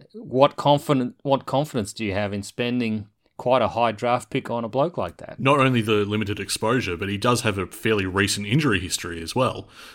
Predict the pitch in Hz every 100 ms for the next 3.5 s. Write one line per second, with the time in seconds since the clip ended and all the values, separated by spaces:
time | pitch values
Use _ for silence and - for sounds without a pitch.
0 | - - 110 104 104 101 120 101 92 101
1 | - 143 117 120 113 98 98 101 98 107
2 | 104 95 98 92 95 - 92 92 90 92
3 | - - 131 135 131